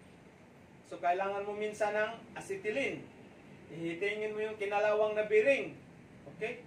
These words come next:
Tapos mayroon namang, ah, heating element na pang bearing talaga. I-, ihiting mo yung ano, mayroong, ah, conductor, no?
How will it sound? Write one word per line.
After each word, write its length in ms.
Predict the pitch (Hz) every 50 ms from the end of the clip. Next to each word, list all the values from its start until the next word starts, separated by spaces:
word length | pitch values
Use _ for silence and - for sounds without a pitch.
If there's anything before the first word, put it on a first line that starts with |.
| - - - - - - - - - - - - - - - - - - - - - - - - - - - - - - - - - - - - - - - - - - - - - - - - - - - - - - - - - - - -
Tapos 320 | - - - 220 202 -
mayroon 320 | 202 202 208 214 220 220 220
namang, 320 | 220 220 220 220 220 220
ah, 320 | 214 214 208 208 202 202
heating 480 | 196 208 233 240 220 226 226 226 226 208
element 480 | 214 214 226 226 220 214 208 208 - 208
na 320 | 208 214 214 208 202 202
pang 220 | 202 202 202 196
bearing 340 | 202 220 214 214 214 214 214
talaga. 400 | 214 208 214 220 - - 196 196
I-, 480 | 190 185 196 202 214 220 - 180 196 196
ihiting 400 | 208 214 220 - 240 226 220 214
mo 80 | 214
yung 240 | 214 214 214 214 214
ano, 300 | 208 214 233 233 208 202
mayroong, 340 | 190 196 202 214 214 214 208 202
ah, 280 | 202 202 202 196 196
conductor, 720 | - 202 202 196 208 208 214 - - 240 - - - - - - - - - - -
no? 160 | 185 214 226